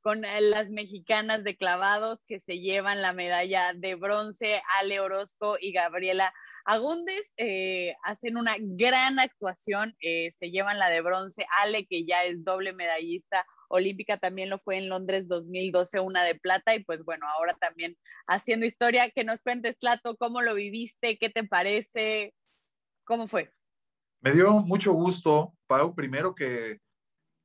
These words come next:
Speaker 2: que no se quedaran en la línea como se habían quedado las otras dos parejas, ¿no? De sincronizados, que se habían quedado ahí en el cuarto lugar, que es un gran lugar,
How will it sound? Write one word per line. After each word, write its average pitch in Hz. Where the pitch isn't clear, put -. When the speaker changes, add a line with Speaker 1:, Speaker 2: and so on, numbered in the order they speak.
Speaker 2:
que 147
no 170
se 214
quedaran 196
en 156
la 139
línea 151
como 123
se 131
habían 139
quedado 131
las -
otras 139
dos 143
parejas, 135
¿no? 135
De 151
sincronizados, 143
que -
se 143
habían 160
quedado 160
ahí 147
en 165
el 131
cuarto 151
lugar, 131
que -
es 139
un 147
gran 156
lugar, 147